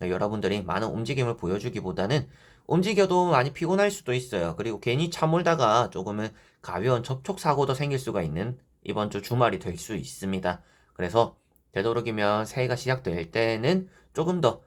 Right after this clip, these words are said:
안정적으로 좀 집에서 쉬고 집에서 뭐 재야 종소리 듣고 좀 이렇게 보내시는 게 저는 좀 더 좋다라고 보여지는 것 같습니다. 그리고 앞에 나오는 카드들도 이번 주는 뭔가 해야 될 게 많다라고 보여지는 카드들입니다.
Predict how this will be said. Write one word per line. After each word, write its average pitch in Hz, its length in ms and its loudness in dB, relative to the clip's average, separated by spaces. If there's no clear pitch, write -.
안정적으로 139 600 2
좀 104 180 -8
집에서 127 340 -2
쉬고 127 480 -4
집에서 139 380 2
뭐 107 100 -2
재야 101 300 2
종소리 127 340 0
듣고 127 420 0
좀 - 100 -6
이렇게 170 240 2
보내시는 110 480 -2
게 135 240 -2
저는 101 200 -6
좀 107 160 -6
더 104 80 -4
좋다라고 95 720 -2
보여지는 82 420 -6
것 78 80 -6
같습니다. 80 760 -4
그리고 110 200 0
앞에 135 180 2
나오는 120 260 0
카드들도 131 640 -2
이번 170 220 0
주는 190 160 4
뭔가 160 180 4
해야 208 220 4
될 160 120 4
게 160 80 0
많다라고 127 540 2
보여지는 101 400 -4
카드들입니다. 78 720 -4